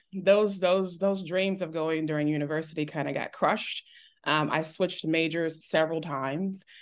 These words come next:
And so I was like, "Okay, what really is my focus?" And so I actually finalized my, my final major, which was in education,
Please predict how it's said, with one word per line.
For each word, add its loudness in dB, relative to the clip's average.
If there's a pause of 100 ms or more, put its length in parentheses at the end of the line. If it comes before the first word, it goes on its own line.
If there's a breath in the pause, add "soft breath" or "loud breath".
(260 loud breath)
And 10
so 8
I 8
was 4
like, 2
"Okay, 2
what 2
really 0
is -6
my 2
focus?" -2
And -2
so 0
I 0
actually -2 (560)
finalized 6
my, 0
my -2
final 0
major, 0
which -6
was -8
in -2
education, -4